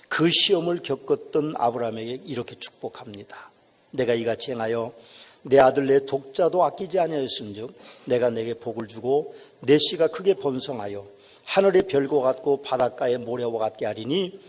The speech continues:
내 씨가 그 대적의 성문을 차지하리라. 또 내 씨로 말미암아 천하 만민이 복을 받으리니 이는 내가 나의 말을 준행하였음이라." 그렇게 축복하고 있습니다. 우리가 한 해 동안 불시험 속에서도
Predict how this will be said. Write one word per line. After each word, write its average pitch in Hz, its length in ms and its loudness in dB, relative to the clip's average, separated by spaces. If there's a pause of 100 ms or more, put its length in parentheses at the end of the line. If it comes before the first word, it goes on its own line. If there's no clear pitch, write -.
(260)
내 143 180 6
씨가 160 320 4
그 160 140 -4
대적의 127 420 -4
성문을 120 460 -6
차지하리라. 104 720 -8 (400)
또 208 140 12
내 156 180 6
씨로 202 320 6
말미암아 139 640 0 (360)
천하 226 360 2
만민이 143 440 -2
복을 127 360 -4
받으리니 113 800 -4 (500)
이는 120 300 -2
내가 110 220 -4
나의 110 280 -4
말을 107 320 -6
준행하였음이라." 120 1160 -6 (100)
그렇게 190 240 -8
축복하고 160 600 -8
있습니다. - 420 -12 (580)
우리가 170 220 4
한 180 80 4
해 180 120 2
동안 180 300 6 (360)
불시험 208 540 6
속에서도 151 800 -2